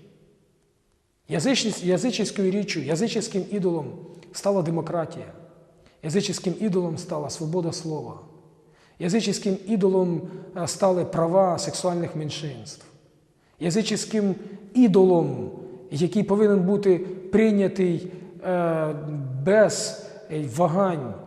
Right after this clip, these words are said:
е, стали інші речі, які сьогодні проповідує сучасне суспільство. Це і, е, евтаназія, це і вже на сьогоднішній день, е, зміна статі,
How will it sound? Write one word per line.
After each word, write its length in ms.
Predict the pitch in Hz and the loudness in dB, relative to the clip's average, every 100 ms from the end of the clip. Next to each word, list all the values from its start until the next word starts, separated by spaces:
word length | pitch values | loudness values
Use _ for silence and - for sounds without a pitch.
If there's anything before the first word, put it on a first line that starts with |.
| - - - - _ _ _ - | -20 -20 -20 -20 _ _ _ -12
е, 140 | 147 139 | -6 -6
стали 400 | - 208 202 196 240 | 0 4 4 2 0
інші 760 | 269 - 214 196 151 - - | 0 0 2 0 0 -6 -8
речі, 420 | 170 180 160 - 139 | 0 0 0 -2 -6
які 540 | 143 - 175 151 127 | -6 -4 -2 -2 -4
сьогодні 420 | - 147 196 170 | -6 -2 -2 -2
проповідує 640 | 147 160 156 185 170 165 147 - - | -4 -6 -4 -4 0 -2 -4 -12 -12
сучасне 480 | - - 220 226 180 | -8 -2 -2 -2 -8
суспільство. 580 | 143 - 135 - - - - _ _ _ _ _ _ _ _ _ | -8 -10 -10 -10 -14 -20 -20 _ _ _ _ _ _ _ _ _
Це 420 | - 233 226 - | 0 4 4 2
і, 280 | 202 208 190 147 - - - - - | 0 0 0 -2 -4 -14 -18 -16 -8
е, 540 | 160 156 147 143 139 151 | -6 -4 -4 -4 -6 -6
евтаназія, 840 | - 175 175 175 127 147 127 113 - - - - _ | -4 -2 -2 -2 -4 -6 -8 -10 -14 -20 -20 -20 _
це 480 | - 202 202 180 - | -4 2 2 0 -4
і 340 | 180 175 170 156 139 147 | -4 0 0 -2 -6 -6
вже 260 | 131 160 156 | -4 -4 -2
на 120 | 156 | -2
сьогоднішній 540 | 190 175 175 - 170 | 0 0 -2 -4 -4
день, 340 | 165 180 175 - - - - 165 | -2 0 0 -4 -8 -16 -12 -2
е, 100 | 156 | 0
зміна 460 | 127 180 214 196 | 4 4 4 2
статі, 600 | 156 - 196 180 - 160 | 0 0 0 0 -4 -8